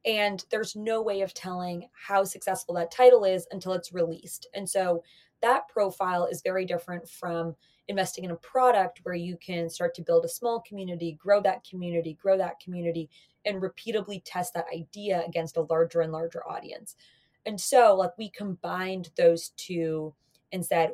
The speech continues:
"We're gonna try and make a ton of hits." Like, every one of our story is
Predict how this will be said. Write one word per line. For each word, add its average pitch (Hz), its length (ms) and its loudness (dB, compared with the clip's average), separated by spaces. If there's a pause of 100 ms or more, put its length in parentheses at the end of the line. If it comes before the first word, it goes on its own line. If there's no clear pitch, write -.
"We're 220 200 4
gonna 262 220 2
try 196 300 -2
and 185 180 -2
make 165 340 0
a - 60 -10 (100)
ton 208 300 -4
of 165 100 -4
hits." 160 520 -6
Like, 165 200 0
every 190 240 0
one 185 140 -4
of 170 80 -4
our 170 100 2
story 170 560 2 (100)
is 175 380 -4